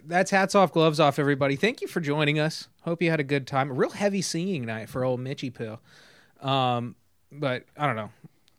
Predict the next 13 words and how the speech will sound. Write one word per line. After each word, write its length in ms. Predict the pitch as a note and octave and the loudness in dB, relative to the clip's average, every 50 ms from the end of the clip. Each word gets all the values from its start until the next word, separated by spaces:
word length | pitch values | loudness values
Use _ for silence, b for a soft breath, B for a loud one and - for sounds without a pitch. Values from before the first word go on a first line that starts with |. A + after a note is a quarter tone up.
| _ _ | _ _
I, 140 | - - D#3 | -2 -2 0
all 240 | - D#3 E3+ F#3 F#3 | 4 6 6 8 10
I've 200 | F3+ F3 E3 D#3 | 8 8 8 6
got, 340 | E3 E3 D#3+ D#3 - - | 6 6 6 6 4 0
my 140 | C#3+ E3+ F#3 | 0 2 2
only 120 | F#3+ F#3 E3+ | 2 2 2
connection 420 | - F3 E3+ E3 D#3 - - D#3 | 2 4 4 4 2 2 -2 -2
to 60 | D3 C#3+ | -2 0
Randy 320 | C#3 C#3+ D3 D3 C#3+ C3+ | 0 0 0 0 0 0
Jackson 440 | B2+ C3 C3+ C#3 C#3 C3+ - D3 C3+ | 0 2 2 2 2 0 -2 -4 -4
is 160 | C3 B2+ A#2 | -4 -4 -4
the, 200 | A#2+ C3 B2+ B2 | -4 -2 -2 -2
uh, 160 | A#2+ A2+ A2 | -2 -4 -6